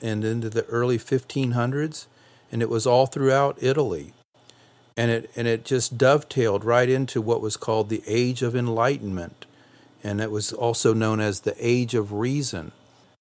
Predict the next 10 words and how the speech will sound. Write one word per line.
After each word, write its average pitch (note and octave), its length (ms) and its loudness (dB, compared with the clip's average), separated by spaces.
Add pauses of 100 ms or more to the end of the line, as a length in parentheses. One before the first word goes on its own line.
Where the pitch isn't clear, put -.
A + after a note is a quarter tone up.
(360)
And B2+ 260 0
so B2+ 260 6
this C#3 420 6
was B2 240 4
Rome's C3 480 2
answer A#2+ 760 -2 (580)
to C#3 640 4
the A#2+ 80 -6
Protestant C3 560 2
Reformation. C3 840 -2